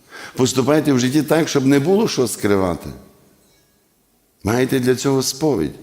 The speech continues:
Прийдіть, перепросіться з Богом в першу чергу.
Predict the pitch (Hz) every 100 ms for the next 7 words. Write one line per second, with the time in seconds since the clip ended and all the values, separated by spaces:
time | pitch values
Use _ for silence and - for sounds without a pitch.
0 | - - 139 131 113 156 196 - - -
1 | - _ _ _ _ 131 127 120 127 123
2 | 156 143 123 107 92 120 120 90 85 90
3 | 90 - 71 71 60 55